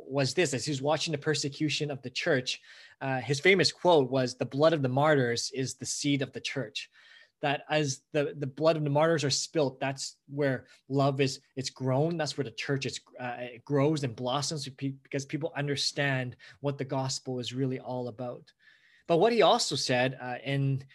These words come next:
his treaty, and th-, this is a super long name, Apology or Defense of the Christians Against the Accusations of the Gentiles, very <laughs> specific book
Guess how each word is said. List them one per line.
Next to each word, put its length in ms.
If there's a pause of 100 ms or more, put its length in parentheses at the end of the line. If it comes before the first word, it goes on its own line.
(460)
his 240
treaty, 440
and 140
th-, 220
this 140
is 100
a 60
super 400
long 320
name, 260
Apology 540
or 80
Defense 420
of 100
the 80
Christians 680
Against 380
the 120
Accusations 720
of 80
the 80
Gentiles, 460
very 180
<laughs> 100
specific 600
book 300